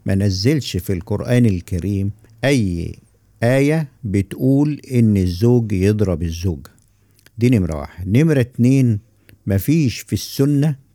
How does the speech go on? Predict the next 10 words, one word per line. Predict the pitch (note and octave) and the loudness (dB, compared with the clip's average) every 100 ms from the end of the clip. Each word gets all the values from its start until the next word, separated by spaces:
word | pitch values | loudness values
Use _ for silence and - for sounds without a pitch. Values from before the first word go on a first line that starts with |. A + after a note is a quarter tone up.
| - | -4
كلمة | D3 D3 A#2+ | 0 2 2
واحدة | G#2+ B2+ A#2 A#2 B2 _ _ _ - | 0 -2 -4 -4 -6 _ _ _ -4
ولا | G#2+ C3+ A#2 | 0 2 2
إن | C#3+ B2+ | 2 4
الرسول | A2 G#2 F#2+ C3 B2+ | 4 0 -2 -4 -4
صلى | - A2 A2 F#2+ | -2 -2 0 -2
الله | F#2+ A#2 | -2 -2
عليه | A2 G#2+ | -2 -2
وسلم | G#2 B2 A#2+ A2+ | -2 -2 -2 -2
ضرب | G2 G2+ B2+ G#2 | -2 -2 0 -2